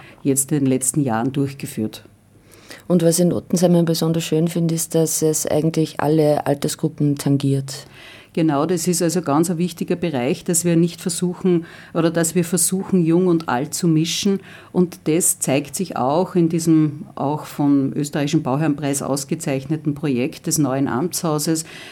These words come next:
Speaker 1: dass das alte Denkmalgeschützte mit dem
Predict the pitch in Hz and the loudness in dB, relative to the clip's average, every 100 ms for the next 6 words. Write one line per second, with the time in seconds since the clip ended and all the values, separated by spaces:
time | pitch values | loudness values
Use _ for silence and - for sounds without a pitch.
0 | - 165 165 - - - 151 185 165 156 | -6 -2 -2 -4 -6 -4 -4 -4 0 0
1 | 165 180 165 165 165 165 - - 160 156 | 0 -2 -2 -2 -6 -4 -4 -4 -4 -4
2 | - - 180 170 - - 156 143 | -10 -2 0 0 -2 0 2 0